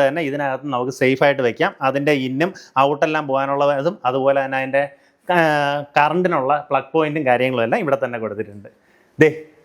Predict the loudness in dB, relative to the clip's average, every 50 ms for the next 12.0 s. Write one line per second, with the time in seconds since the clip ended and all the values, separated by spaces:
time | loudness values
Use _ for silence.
0 | _ _ _ _ 2 4 4 4 4 2 0 0 0 0 -2 -4 0 0 0 2
1 | 2 0 0 0 -2 -2 0 0 0 0 0 0 -4 -6 -2 0 0 2 2 0
2 | 0 -2 -2 0 0 0 0 -2 -4 -4 -4 -6 -6 -6 -8 -8 _ _ -2 0
3 | 2 4 4 2 4 4 2 2 2 -2 -16 _ _ _ _ _ 2 2 2 0
4 | -4 -8 _ _ _ _ 0 0 0 0 0 -2 0 0 2 4 2 2 0 0
5 | -4 -4 -4 -2 -2 0 0 0 0 0 0 0 0 0 0 0 -4 -8 -10 -10
6 | -2 -2 -2 -2 -2 -14 -20 -20 _ _ 0 2 2 2 2 2 2 2 2 0
7 | 0 2 2 2 2 2 0 -2 0 -2 -4 -2 0 0 2 0 0 -2 -4 -2
8 | -2 -2 0 -2 -2 -6 -8 -4 -2 -4 -4 -4 -8 -20 -20 _ _ 0 2 4
9 | 4 2 4 4 4 4 2 -2 -4 -6 -8 -10 _ _ _ 0 0 0 2 2
10 | 0 0 0 0 0 -2 -2 -2 -2 -4 0 0 2 2 2 2 2 0 0 -2
11 | -2 -4 -4 -6 -6 -4 -4 -2 -2 0 0 0 0 2 2 2 2 2 0 -2